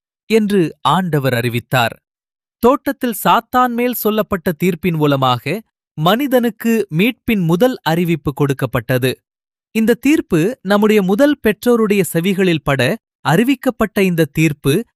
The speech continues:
அவர்களுக்கு ஒரு வாக்குத்தத்தமாக இருந்தது. மனிதனுக்கும் சாத்தானுக்கும் இடையே யுத்தத்தை முன்னறிவித்த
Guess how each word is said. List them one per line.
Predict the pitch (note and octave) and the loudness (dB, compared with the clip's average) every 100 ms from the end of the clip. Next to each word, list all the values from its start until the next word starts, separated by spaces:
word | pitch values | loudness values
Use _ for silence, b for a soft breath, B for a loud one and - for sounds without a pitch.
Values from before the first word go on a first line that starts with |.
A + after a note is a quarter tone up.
| _ _ | _ _
அவர்களுக்கு | - A3+ C4+ B3 B3 - | -2 0 2 0 -2 0
ஒரு | A#3 A3 G#3+ - | 0 2 0 0
வாக்குத்தத்தமாக | D3+ A#3 - C#4 F#3+ D#3 D3+ C#3 C3+ | 0 0 -2 -6 -4 -4 -2 0 0
இருந்தது. | G#3 D#3 C3 B2+ B2 - _ _ _ _ _ _ _ | -4 -4 -2 -2 -2 -4 _ _ _ _ _ _ _
மனிதனுக்கும் | D3+ G3+ D4 D4 C4+ - B3+ A#3 | -2 0 0 -2 -2 -4 -6 -2
சாத்தானுக்கும் | G3 G#3 - A3+ G#3 - F#3 | 0 0 0 0 0 -2 -2
இடையே | E3+ E3+ F3 F3 - | 0 2 2 2 -2
யுத்தத்தை | C#3 E3 E3 B3 - A3 | -2 -2 2 0 0 -2
முன்னறிவித்த | F3 D3+ F3 G3 F#3+ F3 - F3+ | -2 -2 0 0 0 -4 -2 -4